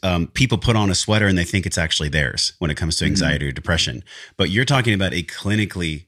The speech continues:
Speaker 1: validated score, which seems to be much, much different than something that might be, quote, anecdotally perceived to be there. So what does that actually mean when something's clinically validated to be, uh, an anxiety-based thing?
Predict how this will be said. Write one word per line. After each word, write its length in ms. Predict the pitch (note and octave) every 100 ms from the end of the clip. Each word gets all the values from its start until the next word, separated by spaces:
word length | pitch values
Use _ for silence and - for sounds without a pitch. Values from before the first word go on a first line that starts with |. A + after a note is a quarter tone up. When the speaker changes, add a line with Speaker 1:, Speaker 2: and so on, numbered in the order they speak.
| _
Speaker 1:
validated 440 | E2+ D2+ D#2 D2+ -
score, 280 | - D3
which 200 | F2 -
seems 280 | - D3+ D#3
to 80 | A2+
be 260 | A2 F#2+ - - _ -
much, 300 | A2 B2 -
much 280 | G#2 G2+ -
different 540 | A2 A2+ F#2 D#2 -
than 140 | F#2
something 380 | E2+ F#2 E2+ F2
that 120 | D#2+
might 240 | - E2+ C2
be, 120 | E2+
quote, 400 | - - E2+ -
anecdotally 720 | F2+ F2+ E2+ D#2+ F#2 G2 A2 A2+
perceived 540 | B2 A2 B2 B2 A2+
to 80 | A2+
be 160 | A#2
there. 240 | A#2+ B2 C3+
So 300 | - F2 D#2+ - -
what 80 | C3
does 140 | D#3+ C3
that 100 | C3
actually 400 | B2 - G2+ F#2
mean 480 | G2 A2+ F2+ D#2
when 140 | D#2+ E2+
something's 440 | F#2 F2 F2 D#2+
clinically 640 | - - G2+ G#2+ G#2 G2
validated 760 | D#2 D#2+ F#2 F2+ D#2+ D2 C#2+ D2 - - -
to 100 | -
be, 460 | D2 D#2+ D2+ D2 C2+
uh, 260 | D#2 D2 C#2+
an 100 | D#2+
anxiety-based 960 | D#2 D#2 E2 D#2+ D#2 C#2+ C#2 - - - _
thing? 320 | G2 D2+ B1